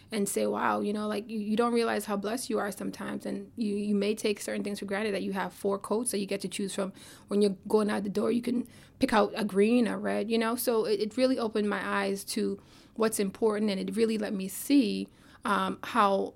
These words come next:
in need people were, especially in her school. Like I said, I, I wasn't aware of, I, I, I actually am an alumni of that school. And when I was there, I'm sure there was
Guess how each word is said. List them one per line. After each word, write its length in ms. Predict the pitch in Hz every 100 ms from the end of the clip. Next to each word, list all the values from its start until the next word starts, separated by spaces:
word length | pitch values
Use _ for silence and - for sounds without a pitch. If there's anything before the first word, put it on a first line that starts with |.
| -
in 160 | 226
need 380 | 220 233 208 202 -
people 280 | 220 208 202
were, 180 | 202 196
especially 460 | 196 - 233 220
in 80 | 196
her 140 | 196
school. 500 | 190 - 262 214 202
Like 220 | 196 196 196
I 20 |
said, 180 | 190 190
I, 140 | 185
I 120 | 190
wasn't 260 | 190 202 196
aware 280 | 190 214 202
of, 140 | 196 -
I, 160 | 190
I, 100 | 202 202
I 80 | 226
actually 400 | 226 - 214 202 -
am 160 | 190
an 140 | 185 190
alumni 440 | 190 190 196 190
of 120 | 190
that 180 | 196 190
school. 440 | - - 285 196 - - - - -
And 280 | 208 190 196
when 100 | 214
I 60 | 214
was 160 | 202
there, 340 | 208 226 208 196 - - -
I'm 120 | 214
sure 260 | 202 220 208
there 100 | 196
was 220 | 196